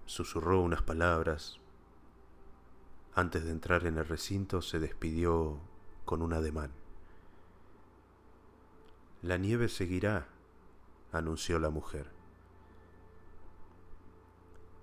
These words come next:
En mi escritorio de la calle México guardo la tela que alguien pintará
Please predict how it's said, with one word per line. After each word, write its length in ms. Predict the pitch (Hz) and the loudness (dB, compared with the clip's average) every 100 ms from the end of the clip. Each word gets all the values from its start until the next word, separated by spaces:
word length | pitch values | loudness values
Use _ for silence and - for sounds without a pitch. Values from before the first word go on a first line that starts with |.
| - - - - | -20 -20 -10 -6
En 100 | 78 | -2
mi 100 | 80 | -2
escritorio 580 | - 82 - 95 92 | 0 0 4 6 8
de 80 | 87 | 6
la 100 | 82 | 4
calle 260 | 90 85 85 | 2 0 0
México 440 | 95 92 95 90 | 0 -2 -2 -2
guardo 560 | 85 87 90 90 82 80 | 2 4 4 4 4 4
la 180 | 80 - | 2 4
tela 360 | 101 98 90 | 4 4 2
que 160 | - 85 | 2 4
alguien 440 | 87 87 85 80 | 4 4 2 0
pintará 640 | 78 78 78 82 95 98 | -2 -4 0 2 2 0